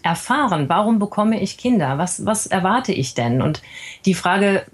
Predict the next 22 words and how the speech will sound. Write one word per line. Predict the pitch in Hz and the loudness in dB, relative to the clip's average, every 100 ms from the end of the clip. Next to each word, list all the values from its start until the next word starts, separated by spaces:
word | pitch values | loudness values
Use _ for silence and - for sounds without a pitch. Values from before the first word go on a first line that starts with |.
| _ | _
habe | 180 190 - | -2 0 -2
ich | - | 0
mir | 226 202 | 2 2
gerade | 180 180 175 | 2 2 2
neulich | 175 269 302 | 2 0 0
mal | 220 | -2
wieder | 190 180 | 0 -2
gestellt, | 175 - 175 233 226 | -4 -2 -2 -2 -4
ich | - | -4
weiß | - - | -4 -2
gar | 180 | 0
nicht, | 180 | 0
in | |
welchem | 170 175 | 2 0
Zusammenhang, | 170 147 156 208 214 214 - - | 0 0 2 2 2 0 -4 -8
warum | - 165 202 208 | -2 0 2 0
habe | 196 208 | 0 -2
ich | |
denn | 208 214 | -2 -2
Kinder? | - 294 131 135 - - - _ _ - | 0 0 2 -2 -6 -18 -20 _ _ 0
Und, | 180 175 - | 2 2 2
ähm, | 160 165 160 | 0 2 0